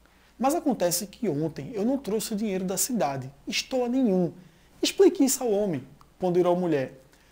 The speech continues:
'Não gosto dessas coisas. Dá um ar de vigarice. Gosto de cumprir rigorosamente as minhas obrigações. Escuta, quando ele vier, a gente fica quieto aqui dentro.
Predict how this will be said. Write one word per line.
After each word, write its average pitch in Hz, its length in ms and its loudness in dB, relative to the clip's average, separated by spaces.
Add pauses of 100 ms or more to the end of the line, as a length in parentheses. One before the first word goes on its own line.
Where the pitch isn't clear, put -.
(240)
'Não 220 220 2
gosto 165 320 4
dessas 175 320 -4
coisas. 117 480 -6 (440)
Dá 185 160 -2
um 240 160 2
ar 147 140 0
de 170 100 0
vigarice. 151 840 -2 (320)
Gosto 240 280 2
de 262 120 4
cumprir 190 400 2
rigorosamente 208 1080 0 (400)
as 165 220 2
minhas 202 240 2
obrigações. 190 880 -4 (180)
Escuta, 151 520 0 (680)
quando 349 200 4
ele 170 160 4
vier, 139 460 0 (280)
a 185 100 -2
gente 226 220 0
fica 233 260 -6
quieto 240 380 -6
aqui 190 160 0
dentro. 139 400 -2